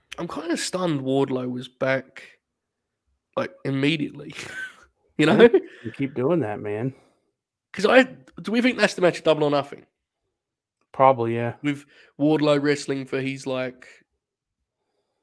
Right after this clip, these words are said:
Speaker 1: I was gonna say a different word, contract, <laughs> you know?
Speaker 2: Yeah.
Speaker 1: Um, so it's like, man, you got, you got a lot of weeks to fill. I kinda thought it was,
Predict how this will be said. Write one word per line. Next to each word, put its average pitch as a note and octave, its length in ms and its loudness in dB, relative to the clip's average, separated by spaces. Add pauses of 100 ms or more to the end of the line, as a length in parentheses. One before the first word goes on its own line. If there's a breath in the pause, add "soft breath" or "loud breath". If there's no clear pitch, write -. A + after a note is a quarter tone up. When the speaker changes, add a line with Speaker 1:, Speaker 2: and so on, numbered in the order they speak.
(160)
Speaker 1:
I C3 40 -8
was C3+ 120 -6
gonna C3+ 140 -4
say B2 200 -8
a B2 80 -12
different B2+ 300 -12
word, C3 160 -14
contract, C#3+ 680 -2 (120)
<laughs> - 100 -16
you D3+ 100 -2
know? G3 60 0 (120)
Speaker 2:
Yeah. - 340 2 (680 loud breath)
Speaker 1:
Um, D3+ 500 -2 (1040)
so - 120 -8
it's D3 100 -4
like, C#3+ 100 2
man, E3 380 2
you E3 60 -6
got, F3 280 2
you F3+ 100 -8
got F#3+ 120 0 (100)
a - 20 2
lot F3 140 4
of F3 60 2
weeks D4+ 320 -2
to - 80 -14
fill. C#3 240 -2
I D#3 80 0
kinda F3 300 0
thought D#3+ 260 0
it C#3+ 80 -4
was, D3 520 -10